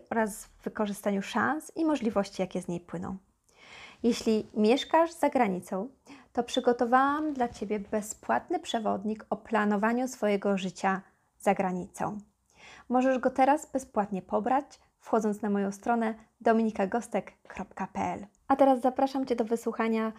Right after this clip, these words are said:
tego odcinka, w którym mówię o tym, jak radzić sobie z nadmiernym zamartwianiem się. Problemy. Każdy z nas ma jakieś problemy. Można śmiało powiedzieć, że bez problemów nie ma życia.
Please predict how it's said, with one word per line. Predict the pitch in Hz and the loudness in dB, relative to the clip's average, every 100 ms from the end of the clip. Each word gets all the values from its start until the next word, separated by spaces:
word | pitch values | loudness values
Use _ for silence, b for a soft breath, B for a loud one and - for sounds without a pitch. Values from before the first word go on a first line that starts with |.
| B _ | B _
tego | - 285 | -2 2
odcinka, | 233 - - 339 269 240 B B | 0 -2 -4 0 2 0 B B
w | _ | _
którym | - - 233 214 214 208 220 | -20 -4 0 2 2 2 0
mówię | 311 294 - | 0 0 0
o | 233 | 0
tym, | 240 220 208 - | 0 -2 -2 -8
jak | 254 349 392 - | 2 4 4 -2
radzić | 233 214 208 214 202 | 0 2 2 0 -8
sobie | - 208 226 | -4 2 2
z | 214 214 | 2 0
nadmiernym | 202 196 196 185 196 | 0 2 0 0 -2
zamartwianiem | 190 190 190 - 170 175 190 | 0 -2 -4 -8 -8 -8 -8
się. | - 196 - _ _ _ _ _ _ _ _ | -12 -16 -18 _ _ _ _ _ _ _ _
Problemy. | - 285 196 180 196 - _ _ _ | 4 6 6 2 -2 -10 _ _ _
Każdy | - 370 370 311 | 2 2 2 -4
z | 247 | 0
nas | 214 226 | -2 0
ma | 208 | -2
jakieś | 196 190 - | -4 -4 -6
problemy. | - 180 170 160 - _ _ b b b b b _ | -4 -2 -2 -4 -12 _ _ b b b b b _
Można | 220 214 220 | -2 0 0
śmiało | 254 311 320 | 2 4 4
powiedzieć, | 320 202 240 262 214 220 | 2 0 0 -2 -4 0
że | 220 214 | 2 2
bez | 196 208 | 0 -6
problemów | - 208 240 311 294 | -4 -2 0 0 -2
nie | 233 | 0
ma | 196 180 | 0 0
życia. | - - - | -6 -12 -14